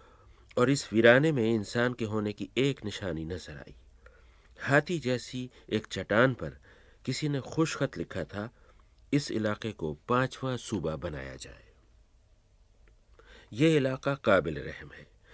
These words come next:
ना कश्मीर में है, ना पाकिस्तान में है, ना इन लोगों की किसी असेंबली में नुमाइंदगी है, ना किसी पार्लियामान में। किसी हाई कोर्ट या सुप्रीम कोर्ट तक इनकी रसाई नहीं।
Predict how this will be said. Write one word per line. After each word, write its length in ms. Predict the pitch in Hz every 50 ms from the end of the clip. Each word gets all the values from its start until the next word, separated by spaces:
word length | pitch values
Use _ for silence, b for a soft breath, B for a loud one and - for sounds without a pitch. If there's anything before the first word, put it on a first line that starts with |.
| B B B B B 90
ना 140 | 104 113
कश्मीर 520 | 110 - - - - - - 104 117 120 107
में 140 | 107 107 98
है, 200 | 95 98 98 - B B B B B B B 95
ना 160 | 113 123 120
पाकिस्तान 720 | - - 101 98 - - 98 - - 82 - 65 - -
में 160 | - - -
है, 160 | 82 - - _ B B B B B B B -
ना 220 | 95 120 135 139
इन 160 | 123 123 110 104
लोगों 300 | 104 110 107 104 110 104
की 180 | - 107 101
किसी 320 | - - 90 - - 92 82
असेंबली 460 | 82 - - 117 107 101 107 123 120
में 140 | 107 110 95
नुमाइंदगी 480 | 95 87 90 90 87 82 - - 90
है, 180 | 82 85 95 87
ना 120 | 87 85
किसी 260 | 76 78 78 - 85
पार्लियामान 600 | 80 - 73 71 71 71 - 143 - - 139 131 123
में। 120 | - - - _ B B B B B B B B -
किसी 280 | 135 135 - 185 180
हाई 260 | 143 139 160 160 156
कोर्ट 380 | 151 - 139 127 107 92 - -
या 100 | 98 87
सुप्रीम 480 | - - - 101 - - 113 120 113 101
कोर्ट 420 | - - 104 95 85 - - 98
तक 140 | 90 - 78
इनकी 220 | 78 76 - 76
रसाई 380 | 73 73 73 - - - - -
नहीं। 280 | - - - 73 -